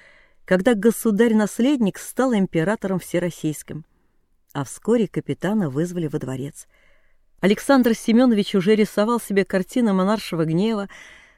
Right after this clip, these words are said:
но действительность оказалась иной.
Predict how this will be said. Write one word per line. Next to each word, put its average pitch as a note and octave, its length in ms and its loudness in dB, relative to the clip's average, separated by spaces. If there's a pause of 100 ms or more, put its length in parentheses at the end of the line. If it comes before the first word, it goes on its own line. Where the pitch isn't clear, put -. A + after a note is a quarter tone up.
(100)
но A#3 160 4
действительность G3+ 1120 -2
оказалась E3 680 -6
иной. D3 340 -6